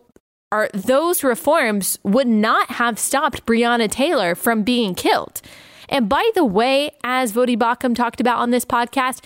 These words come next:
chokeholds can save lives. Proper chokeholds are what help, uh, officers disarm and disable a suspect without having to shoot them, without having to use, uh, fatal force.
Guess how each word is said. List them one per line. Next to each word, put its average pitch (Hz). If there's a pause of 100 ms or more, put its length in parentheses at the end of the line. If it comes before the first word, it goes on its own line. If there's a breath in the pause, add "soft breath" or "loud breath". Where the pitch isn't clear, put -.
(140 loud breath)
chokeholds 440
can 320
save 247
lives. -
Proper 330
chokeholds 302 (240 loud breath)
are 196
what 254
help, 247 (300 loud breath)
uh, 175 (160)
officers 226
disarm 247
and 220
disable 214 (240 loud breath)
a 220
suspect 233
without 247
having 247
to 214
shoot 440
them, 175
without 285
having 294
to 254
use, 285 (380 loud breath)
uh, 254
fatal 277
force. 208